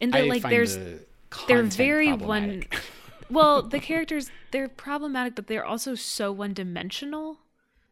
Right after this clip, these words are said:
Speaker 1: And I think 'cause we've had problematic characters before, but they've also been interesting.
Speaker 2: Mm-hmm.
Speaker 1: So they're, they're, like, fun to talk about.
Speaker 2: They haven't been all bad.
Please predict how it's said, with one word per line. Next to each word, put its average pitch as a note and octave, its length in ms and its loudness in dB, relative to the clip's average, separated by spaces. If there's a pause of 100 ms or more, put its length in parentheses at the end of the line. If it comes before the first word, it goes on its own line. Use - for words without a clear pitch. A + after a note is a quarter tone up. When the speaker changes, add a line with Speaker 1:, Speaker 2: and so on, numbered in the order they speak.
(260)
Speaker 1:
And A#3+ 120 -2
I B3+ 80 0
think C4+ 160 -8
'cause A#3+ 120 -10
we've D4+ 220 -2
had C4+ 480 -2 (100)
problematic G3 920 -4
characters F#3 520 -4
before, F3+ 560 -8
but F3 140 -10
they've F3+ 260 -8
also G#3 360 -6
been F#3 240 -8 (280)
interesting. D4 840 -6 (120)
Speaker 2:
Mm-hmm. F#2 280 -8 (280)
Speaker 1:
So G#3+ 380 -4
they're, G3+ 380 -2 (760)
they're, A3+ 140 -2
like, A3 180 -4
fun A#3+ 420 0
to G#3 160 -4
talk G#3 540 0
about. E3 640 -8 (1120)
Speaker 2:
They C3 60 0
haven't B2 160 0
been G#2 100 -6
all F#2+ 360 -8
bad. D#2+ 480 -12